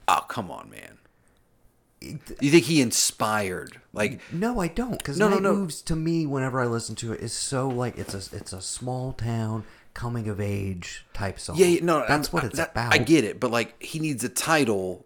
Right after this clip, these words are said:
Speaker 1: and he's looking around, and, oh, I remember Hackman, Night Moves. Oh, I'm, I'm gonna call it Night Moves.
Speaker 2: I think Night Moves is just a, and, and,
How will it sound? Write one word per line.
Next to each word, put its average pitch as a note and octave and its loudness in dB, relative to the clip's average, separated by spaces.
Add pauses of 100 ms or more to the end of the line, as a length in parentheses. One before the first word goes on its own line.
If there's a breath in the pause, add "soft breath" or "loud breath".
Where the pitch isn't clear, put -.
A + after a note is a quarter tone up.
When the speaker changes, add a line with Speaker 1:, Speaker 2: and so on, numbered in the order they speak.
Speaker 1:
and A#2 2
he's A2+ 2
looking C3+ 0
around, B2+ 4
and, A2 -4
oh, D3+ -4 (760)
I D3+ -6
remember A2 2 (180)
Hackman, F3+ -2
Night G3+ 2
Moves. G#2 0
Oh, B2 10
I'm, C3 0
I'm A2 2
gonna A2+ 4
call G#2 2
it F2+ -10
Night F2+ -6
Moves. - -14 (600 soft breath)
Speaker 2:
I - -18
think B2+ -14
Night F#2 -16
Moves F2 -18
is F2 -16
just - -16
a, - -18 (1800)
and, G2 -10
and, G2+ -6